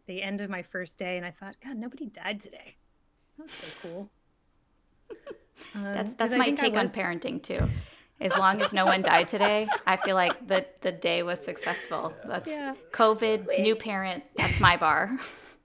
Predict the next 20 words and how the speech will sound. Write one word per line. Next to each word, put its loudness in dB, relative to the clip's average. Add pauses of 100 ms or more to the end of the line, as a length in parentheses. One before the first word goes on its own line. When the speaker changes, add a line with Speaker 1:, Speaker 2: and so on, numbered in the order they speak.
(500)
Speaker 1:
You -4
know, 0
and 2
I, -2 (120)
I -2
think -6
that, 0 (160)
um, 0 (400)
first -2
of -8
all, -2
I -20
think -2
your -4
bar 0
is -2
set -8
very 0
appropriately. -10
Speaker 2:
Mm-hmm. -10